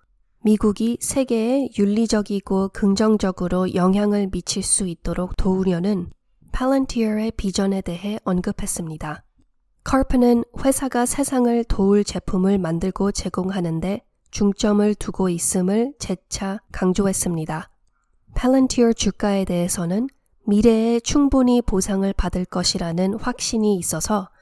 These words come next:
현 주가에 대해 걱정하지 않는 듯 했고, 곧 시장에 내놓을 신제품을 계속 개발하고 있다고 말했습니다. 그는 인터뷰 질문 중 과도한 주식 보상금에 대해서도 언급하였는데,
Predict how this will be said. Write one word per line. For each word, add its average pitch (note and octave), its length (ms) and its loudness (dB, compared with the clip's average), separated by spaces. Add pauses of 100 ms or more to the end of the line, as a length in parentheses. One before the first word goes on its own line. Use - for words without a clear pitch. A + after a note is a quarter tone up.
(340)
현 C4 280 2
주가에 G3 560 -2
대해 F3+ 500 -6
걱정하지 G3 720 -4
않는 F#3 400 0
듯 F3+ 260 -4
했고, F#3+ 380 -4 (600)
곧 A3 260 6
시장에 A#3+ 560 0
내놓을 F#3 520 2
신제품을 G3 800 0
계속 G3+ 460 -4
개발하고 F3 580 -4
있다고 E3+ 680 -2
말했습니다. E3 800 -6 (520)
그는 A#3 440 4
인터뷰 A3 500 0
질문 F#3 420 -2
중 G3+ 300 -2 (160)
과도한 A3+ 600 0
주식 - 400 -2
보상금에 F#3 720 -2
대해서도 F3 760 -6
언급하였는데, F3+ 1040 -2